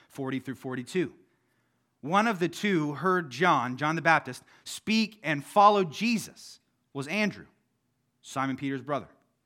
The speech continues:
The first, he first found his own brother Simon and said to him, "We have found the Messiah," which means Christ. He brought him to Jesus. John chapter four, last one, twenty-five through twenty-six.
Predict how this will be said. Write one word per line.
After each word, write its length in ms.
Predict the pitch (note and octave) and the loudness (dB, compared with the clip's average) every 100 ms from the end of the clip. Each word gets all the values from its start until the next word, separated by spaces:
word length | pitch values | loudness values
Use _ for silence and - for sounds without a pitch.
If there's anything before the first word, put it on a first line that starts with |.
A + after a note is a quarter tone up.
| _ _ _ _ _ | _ _ _ _ _
The 100 | - | -10
first, 480 | C#3+ - A#3+ B3 - _ _ _ _ _ _ _ _ | -8 2 2 2 -2 _ _ _ _ _ _ _ _
he 120 | - | -4
first 360 | F#3+ - B3+ B3 | -4 0 0 -2
found 340 | - G#3 G3+ | -2 2 4
his 100 | G3 | 2
own 160 | G3 G3 | 0 0
brother 220 | F3 F#3+ | 2 0
Simon 500 | E3 - G#3 G#3+ D3+ | 0 2 4 4 0
and 120 | D3+ | -4
said 220 | D3 A3 G3+ | -2 -2 0
to 80 | |
him, 260 | D#3 C3 D#3 - _ _ - | -2 -4 -8 -14 _ _ -10
"We 240 | E3+ B3+ | -4 0
have 200 | A3+ G#3+ | 2 2
found 520 | - - D3 C3+ C#3+ D#3 - | 0 -2 0 0 -4 -6 -12
the 240 | C3+ E3 | 0 2
Messiah," 1000 | E3 F3 E3 - G#3+ A3+ A#3+ G3+ C3+ G2 E2+ _ _ _ _ | 4 0 -2 -2 4 8 8 6 -2 -4 -10 _ _ _ _
which 200 | C#3 - | -14 -8
means 220 | D3+ D3 | -6 -6
Christ. 760 | - - E3+ C3 F2 - - - _ _ _ _ _ _ | -8 -4 -2 -2 -6 -20 -20 -20 _ _ _ _ _ _
He 120 | - | -12
brought 240 | C3 C3 B2+ | -8 -6 -6
him 100 | A#2 | -6
to 100 | A2+ | -12
Jesus. 540 | A2 A#2+ F#2+ D#2+ - _ _ _ _ _ _ _ _ _ - | -14 -14 -14 -20 -20 _ _ _ _ _ _ _ _ _ -6
John 220 | D3 D3 | -2 -2
chapter 280 | D#3+ D#3 C#3+ | 0 0 -2
four, 280 | - E3 D3 | -4 -2 2
last 300 | C#3+ C#3+ D3+ | 0 0 -4
one, 200 | D#3 D#3+ | -4 -4
twenty-five 520 | - D3 C#3 D3+ D3 | -6 -8 -2 -2 -2
through 100 | C#3 | -10
twenty-six. 680 | - D3 C#3+ A2 F#2+ - | -8 -8 -8 -12 -18 -20